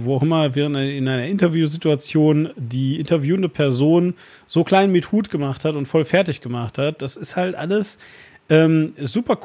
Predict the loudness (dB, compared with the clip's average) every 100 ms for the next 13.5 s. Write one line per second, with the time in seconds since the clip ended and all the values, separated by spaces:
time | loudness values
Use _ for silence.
0 | -2 2 2 0 -2 -2 -2 -2 -2 -2
1 | -2 0 0 2 0 2 4 6 4 2
2 | -2 0 2 0 0 -2 -4 -8 -4 -6
3 | 0 0 2 -2 -2 -4 0 2 2 2
4 | -2 -8 -16 -14 -6 -4 -2 -2 -4 -10
5 | -8 -8 -4 -2 0 2 0 2 2 4
6 | 0 2 0 0 0 -2 -2 -14 _ -4
7 | 0 2 2 0 -8 -8 -4 -4 0 2
8 | 4 2 0 _ _ _ _ _ _ _
9 | _ _ _ -4 -2 0 2 2 2 0
10 | 2 2 2 -2 -8 -20 -18 -10 -6 -2
11 | 0 0 0 -6 -4 0 2 0 -2 -2
12 | 2 2 2 -8 -8 -8 -8 -20 -20 -20
13 | 0 2 4 4 4